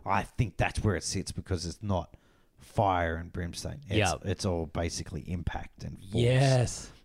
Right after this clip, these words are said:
Speaker 1: Um, you know what I mean? And so, and,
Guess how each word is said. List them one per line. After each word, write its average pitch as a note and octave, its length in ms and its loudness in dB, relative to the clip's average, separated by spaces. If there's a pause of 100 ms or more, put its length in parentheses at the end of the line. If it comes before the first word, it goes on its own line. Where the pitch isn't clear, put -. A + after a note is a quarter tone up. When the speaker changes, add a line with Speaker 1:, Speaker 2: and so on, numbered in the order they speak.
(140)
Speaker 1:
Um, A2 540 2
you B2+ 100 4
know B2 60 6
what A#2 80 4
I A2+ 40 2
mean? A#2+ 200 2
And A2+ 220 0
so, A2+ 580 2 (1700)
and, A2 260 0